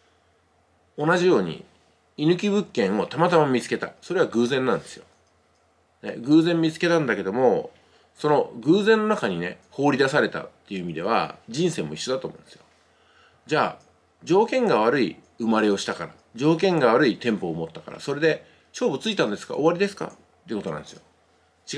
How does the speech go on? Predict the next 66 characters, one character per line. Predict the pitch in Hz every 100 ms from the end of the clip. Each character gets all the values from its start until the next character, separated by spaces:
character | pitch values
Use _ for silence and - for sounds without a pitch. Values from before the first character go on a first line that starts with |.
| 175
う |
ん | 117
で |
す | -
よ | 85
ね。 | 104 - _ _ _ _ _ _ _
そ | - 202
う | 233
い |
う |
ふ | 226
う |
な | 147 90
誰 | 135 190
も | 214
勝 | 196 233
負 | 139
し | -
な | 110
か | -
っ | -
た | 90
マ | 101 98
ー |
ケ | -
ッ | 80
ト | 87
で、 | 107 87 65 _ _ _ _ _ _ -
何 | 160 294 247
を | 139
や | 101
っ | -
た | 95
ら | 92
ど | 143
う | 220
な | 107
る |
の | 82 78
か | 92
な | 92
っ |
て | - 85
い |
う |
ふ | 90
う |
な | 78 -
自 | 98 151
分 | 247 262
な | 277
り |
の | 175
挑 | 104 113 107
戦 | 107 107
を | 123 - - _ -
繰 | 196
り | 226
返 | - 254 170
す |
こ | -
と | 98
に | 160
よ | 165
っ |
て、 | - - 87